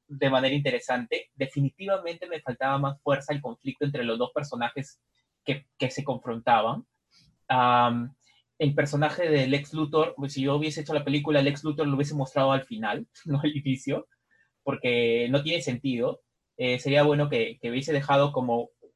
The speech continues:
la, la, como una mano fantasmagórica que está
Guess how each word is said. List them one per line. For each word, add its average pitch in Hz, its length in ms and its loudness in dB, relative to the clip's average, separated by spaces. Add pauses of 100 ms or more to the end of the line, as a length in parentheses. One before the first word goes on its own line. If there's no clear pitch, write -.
(300)
la, 123 360 2
la, 117 520 0
como 135 160 -2
una 151 140 4
mano 147 280 4
fantasmagórica 131 1200 -2
que 123 100 -8
está 123 440 4